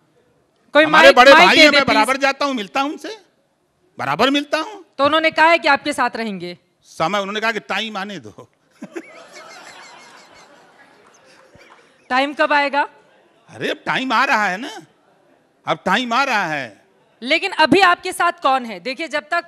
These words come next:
Speaker 2: मेरे साथ
Speaker 1: अभी तो
Speaker 2: देखिए, नहीं,
Speaker 1: असदुद्दीन
Speaker 2: मेरे साथ।
Speaker 1: ओवैसी की पार्टी के साथ
Speaker 2: अभी,
Speaker 1: आपका
Speaker 2: अभी मेरी,
Speaker 1: गठबंधन
Speaker 2: मेरी
Speaker 1: हुआ।
Speaker 2: बात सुन लें,
Speaker 1: हाँ।
Speaker 2: मेरे साथ किसड़ा पटेल,
Speaker 1: हाँ।
Speaker 2: अभी हम लोग छह दिन पहले मीटिंग किया है। किसड़ा पटेल, बाबू सिंह कुशवाहा,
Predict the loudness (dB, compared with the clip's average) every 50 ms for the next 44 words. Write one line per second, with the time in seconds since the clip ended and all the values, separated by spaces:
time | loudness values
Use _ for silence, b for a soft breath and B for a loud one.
0 | -10 -10 -4 0 2 2 2 2 0 -2 -4 -4 -2 -4 -6 -6 -4 -4 -4 -4
1 | -6 -6 -8 -4 -2 -2 0 0 -2 -2 -4 -4 -6 -6 -8 -12 -12 -12 -6 -6
2 | -6 -6 -6 -10 -12 -8 -2 0 0 0 0 -6 -6 -6 -6 -6 -6 -6 -8 -6
3 | -8 -8 -8 -8 -10 -8 -8 -8 -6 -6 -8 -8 -8 -12 -14 -10 -8 -10 -10 -10
4 | -14 -8 -2 0 0 0 0 -2 -6 -8 -12 -12 -12 -12 _ _ _ _ _ _
5 | _ _ _ _ _ _ _ _ _ _ -10 -10 -6 -4 -2 -4 -2 -4 -6 -6
6 | -6 -8 -8 -10 -16 _ _ _ _ _ _ -8 -6 -4 -2 -2 -2 -2 -4 -6
7 | -8 -8 -10 -12 -10 -10 -12 -12 -14 -12 -12 -12 -12 -12 -14 -14 -16 -16 -16 -18
8 | -18 -18 -18 -20 -20 -20 _ _ _ -14 -14 -12 -10 -10 -10 -10 -12 -16 -14 -14
9 | -14 -14 _ _ _ _ _ _ _ _ _ -2 -2 -2 -2 -4 -8 -10 -12 -12
10 | -14 -14 -10 -8 -8 -6 -8